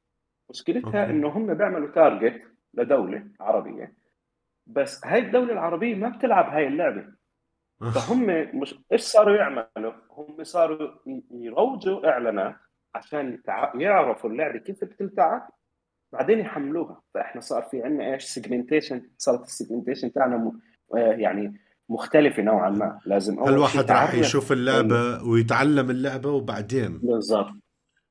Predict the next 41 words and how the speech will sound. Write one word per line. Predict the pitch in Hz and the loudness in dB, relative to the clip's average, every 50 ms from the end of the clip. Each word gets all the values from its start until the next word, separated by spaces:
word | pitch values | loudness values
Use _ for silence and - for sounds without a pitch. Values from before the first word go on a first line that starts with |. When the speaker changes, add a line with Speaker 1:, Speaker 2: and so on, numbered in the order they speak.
| _ _ _ _ _ | _ _ _ _ _
Speaker 1:
بالضبط. | - 123 120 110 110 123 107 | -2 -2 0 2 4 2 2
Speaker 2:
مم. | 107 98 104 | 2 2 0
Speaker 1:
أما، | 117 120 120 120 120 117 - - | 2 2 4 4 2 2 2 0
أما | 120 123 123 123 | 0 0 2 4
مثلًا | 139 180 208 202 165 120 110 101 | 4 2 4 4 4 4 4 2
لما | 98 95 98 104 113 - - | 0 -2 -2 -4 -4 -2 -2
أنا | 311 - | -2 -2
أعطيك | - 117 110 - - 165 156 - 143 | -2 -6 -4 -2 0 0 0 2 2
لعبة | 147 143 107 - | 2 2 2 0
سيارات، | - - - 104 101 98 98 101 98 90 - - - | -4 -4 -2 0 2 2 2 0 0 -4 -6 -10 -12
أكتب | - - - - | -12 -12 -14 -14
تفحيط، | - - - - - 131 110 92 - - _ _ _ _ _ _ _ | -14 -12 -12 -8 -6 -6 -6 -6 -8 -14 _ _ _ _ _ _ _
خلاص | - - 143 151 151 - - - | -8 -4 -4 -4 -4 -6 -8 -10
أنت | - 110 - - 98 95 - - | -12 -10 -6 -2 -2 -2 -2 -2
لما | 104 101 107 107 | -4 -4 -6 -6
تشوف | 104 - - - - 113 | -6 -8 -10 -2 2 2
إعلان | 101 98 110 117 113 104 92 | 4 4 6 6 6 6 6
لعبة | 104 110 92 - | 4 0 0 0
تفحيط | - - - - - - - 110 101 92 - - 92 | -6 -12 -16 -18 -18 -14 -12 -12 -10 -10 -2 0 2
أو | 95 95 | 2 2
ريسنج | 95 101 104 98 101 - 90 92 92 | 2 -2 -2 -2 -4 -8 -10 -8 -8
أو | - - 87 | -6 -6 -6
drift، | 87 - 101 107 98 - - - _ _ _ _ _ _ _ - | -6 -4 -2 -4 -4 -4 -10 -20 _ _ _ _ _ _ _ -12
Speaker 2:
أنت | |
Speaker 1:
أنت | 117 113 117 | -4 0 2
Speaker 2:
already | 147 143 139 131 - | 2 4 4 4 4
Speaker 1:
مو | 107 220 | 2 2
Speaker 2:
تعرف | 214 110 104 98 | 2 -2 -2 2
Speaker 1:
محتاج | - 147 117 - | 6 8 8 8
Speaker 2:
شو | - 120 | 6 2
Speaker 1:
حد | 104 | 0
Speaker 2:
المحتوى. | 98 104 117 110 | 2 2 2 4
Speaker 1:
يعرفك. | 101 110 135 135 - - - - - - - - _ _ _ _ _ _ _ _ _ _ _ _ _ _ _ _ _ _ _ _ 120 | 6 6 6 4 2 -4 -12 -14 -14 -14 -18 -20 _ _ _ _ _ _ _ _ _ _ _ _ _ _ _ _ _ _ _ _ -16
Exactly. | 107 - - 220 175 - - - - - _ _ _ _ _ - | -14 -4 -2 -2 -2 -2 -6 -14 -16 -18 _ _ _ _ _ 0
هذا | 131 131 127 | 4 4 4
اللي | 107 98 80 80 | 2 2 -2 -4
أنا، | 90 85 76 67 - | -4 -6 -6 -8 -8
Speaker 2:
مم. | - - _ 90 | -12 -14 _ -10
Speaker 1:
اللي | 92 92 | -8 -8
بحكي | 82 - - - - - | -8 -10 -14 -12 -10 -10
عنه. | 78 76 - - - | -8 -8 -10 -12 -16